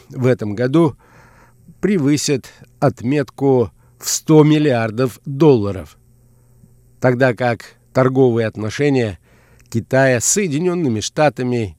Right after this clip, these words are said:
и государствами Евросоюза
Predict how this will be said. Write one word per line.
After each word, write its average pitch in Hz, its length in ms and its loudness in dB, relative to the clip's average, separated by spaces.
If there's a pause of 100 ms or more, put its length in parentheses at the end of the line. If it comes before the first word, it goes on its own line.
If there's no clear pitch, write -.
и 131 260 0
государствами 110 1200 -4 (680)
Евросоюза 135 1200 0